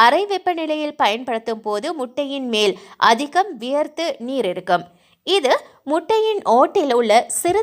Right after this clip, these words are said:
துளை வழியாக செல்லும் போது பாக்டீரியா வேகமாக உள்ளே செல்ல வாய்ப்புண்டு. அதனால் அந்த நாட்டை பொறுத்தவரை முட்டையை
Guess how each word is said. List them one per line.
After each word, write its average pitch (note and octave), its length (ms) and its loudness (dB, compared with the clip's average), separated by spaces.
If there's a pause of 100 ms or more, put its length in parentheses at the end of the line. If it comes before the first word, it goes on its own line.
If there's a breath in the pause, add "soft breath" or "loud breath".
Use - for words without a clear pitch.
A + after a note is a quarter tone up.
(100)
துளை C4 180 2 (100)
வழியாக B3+ 440 2 (100)
செல்லும் A#3 400 -2
போது A#3+ 240 2 (400 loud breath)
பாக்டீரியா E4+ 560 0 (140)
வேகமாக D#4 600 -2 (120)
உள்ளே D4+ 240 -2 (100)
செல்ல A3+ 320 0
வாய்ப்புண்டு. F3 500 2 (460 soft breath)
அதனால் G#4+ 400 2
அந்த E4 240 -4
நாட்டை D#4+ 300 -4
பொறுத்தவரை G#3+ 460 -4 (380 soft breath)
முட்டையை G4 460 2